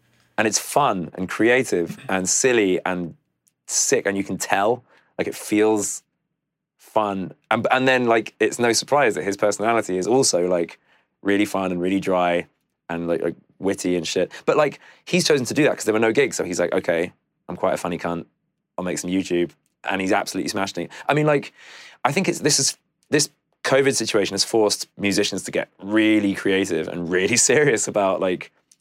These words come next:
streaming and alternative income streams. And I think that's gonna have a real effect on what it is to be an artist and what it is to be a musician.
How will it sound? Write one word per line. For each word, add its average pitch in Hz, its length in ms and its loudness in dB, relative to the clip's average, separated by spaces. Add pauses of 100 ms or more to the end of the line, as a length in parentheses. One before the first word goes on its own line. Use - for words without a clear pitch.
(200)
streaming 135 480 0
and 90 80 -2
alternative 107 400 0
income 123 240 -2
streams. 87 300 -6
And 101 120 -2
I 120 60 0
think 123 160 -6
that's 117 140 -4
gonna 107 160 -4
have 101 140 -4
a 98 40 0
real 98 400 2 (580)
effect - 400 -4
on 87 300 -4 (440)
what 104 220 2
it 101 80 2
is 90 120 -2
to - 80 -6
be 95 60 0
an 90 80 -2
artist 90 300 -4
and 85 80 -8
what 87 100 -2
it 67 60 -2
is 80 80 -4
to - 80 -14
be 85 80 -4
a 80 40 -4
musician. 76 440 -8